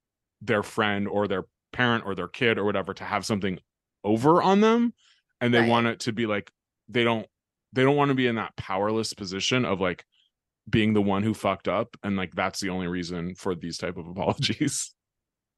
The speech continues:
Speaker 2: Well, I mean, obviously, if you actually felt bad about it, you wouldn't need, like, you would never ask a person to, like, do the thing that hurt them again. Like,
Speaker 1: Yeah,
Speaker 2: if you
Speaker 1: yeah.
Speaker 2: actually were like, "Oh my God, I fucked up so badly," you would just be like,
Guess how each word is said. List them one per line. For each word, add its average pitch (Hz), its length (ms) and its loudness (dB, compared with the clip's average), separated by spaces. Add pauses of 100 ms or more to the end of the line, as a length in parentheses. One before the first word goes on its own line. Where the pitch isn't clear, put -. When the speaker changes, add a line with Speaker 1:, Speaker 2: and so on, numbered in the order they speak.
(180)
Speaker 2:
Well, 302 280 4
I 262 80 2
mean, 302 160 0
obviously, 226 480 2
if 226 140 -4
you 269 200 0
actually 220 480 -4
felt 240 300 -2
bad 147 220 -4
about 196 280 0
it, 220 140 -2
you 202 160 -6
wouldn't 196 360 -4
need, 175 320 -8
like, 151 320 -4 (1200)
you 240 160 4
would 269 100 0
never 269 220 6
ask 196 320 4
a 220 40 0
person 190 480 -6
to, 180 80 -8
like, 156 300 0
do 160 380 0
the 160 120 4
thing 143 380 0
that 139 160 -6
hurt - 380 -4
them 147 220 -4
again. 123 500 -10
Like, 113 180 0
Speaker 1:
Yeah, 104 140 6
Speaker 2:
if 90 80 2
you 92 60 4
Speaker 1:
yeah. 147 120 4
Speaker 2:
actually 175 320 -8
were 165 140 -2
like, 147 340 -2
"Oh 170 140 -2
my 156 160 -4
God, 147 160 -2
I 139 80 -4
fucked 151 220 -8
up 139 100 -10
so 151 100 -10
badly," 123 400 -6
you 185 80 -2
would 175 100 0
just 170 120 -12
be 180 80 0
like, 156 220 2